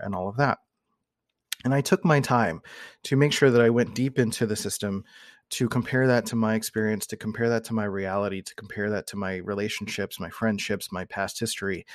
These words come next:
I took a long time to really gestate in this. And I think if you're an I N T P listening,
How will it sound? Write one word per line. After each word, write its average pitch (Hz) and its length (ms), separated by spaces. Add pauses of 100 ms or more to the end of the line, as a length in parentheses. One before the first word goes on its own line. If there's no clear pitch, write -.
(440)
I 135 300 (100)
took 117 240
a 98 60
long 123 560
time 98 500
to - 160
really 98 720 (680)
gestate 107 680 (380)
in 101 200
this. - 440 (480)
And 110 120
I 107 60
think 120 300
if - 180
you're 135 140
an 127 80
I 113 120
N 110 60
T 110 180
P 104 280
listening, 98 520